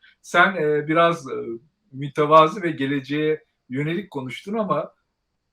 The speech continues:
e, ben de Fenerbahçeliyim. Ben de şöyle düşünüyorum. <laughs> Ya, e, yatırım yapılsın tabii. İyi oyuncular da bulunsun. Borç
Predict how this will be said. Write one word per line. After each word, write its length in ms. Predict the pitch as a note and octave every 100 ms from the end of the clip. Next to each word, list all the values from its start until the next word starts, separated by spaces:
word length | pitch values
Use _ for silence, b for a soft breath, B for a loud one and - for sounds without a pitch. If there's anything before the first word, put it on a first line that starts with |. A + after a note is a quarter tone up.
| _ -
e, 40 | - - - -
ben 260 | D3+ E3 A#3+
de 100 | A#3
Fenerbahçeliyim. 840 | G3 E3 D3+ C#3 C#3 E3 G#3+ G#3+
Ben 220 | F#3+ B3+
de 100 | B3+
şöyle 340 | G3+ G#3+ C4+
düşünüyorum. 640 | C4 - C#3+ C3 A#2+ C3+ G#3
<laughs> 360 | _ - G#3+ -
Ya, 420 | C#3+ D3 D#3+ C3+
e, 60 | C3 A#2+ A#2+ A2+ A2+ A2
yatırım 640 | B2 A#2+ C3+ C#3 E3+ F#3+
yapılsın 560 | D#3+ - E3+ - G#3 F3+
tabii. 380 | C#3+ C3 C#3+ -
İyi 140 | C#3
oyuncular 600 | D#3+ D#3+ D3+ D3+ D#3+ D#3+
da 140 | D#3 C3
bulunsun. 460 | B2+ A#2+ C#3 C3+
Borç 180 | C#3 D3+